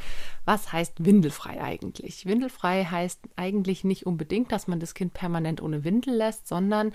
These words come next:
im Englischen wird es auch zum Beispiel Ausscheidungskommunikation genannt, Elimination Communication, <laughs> eigentlich ein sehr witziges Wort.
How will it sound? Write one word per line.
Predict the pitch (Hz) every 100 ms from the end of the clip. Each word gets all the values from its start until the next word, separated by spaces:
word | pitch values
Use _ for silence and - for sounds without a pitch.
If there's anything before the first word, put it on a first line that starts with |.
| -
im | 175
Englischen | - 190 226 220 190
wird | 185 185
es | 185
auch | - 165 -
zum | 170
Beispiel | 156 156 156 - 156 151 143 139 -
Ausscheidungskommunikation | 180 208 185 165 165 - - 156 156 156 156 - 160 160
genannt, | 156 160 185 202 -
Elimination | 165 160 156 151 185 - 208
Communication, | 202 202 202 - 202 - 247 -
<laughs> |
eigentlich | 156 139 143 -
ein | 160
sehr | 151 151
witziges | 175 - 165 165 -
Wort. | 151 190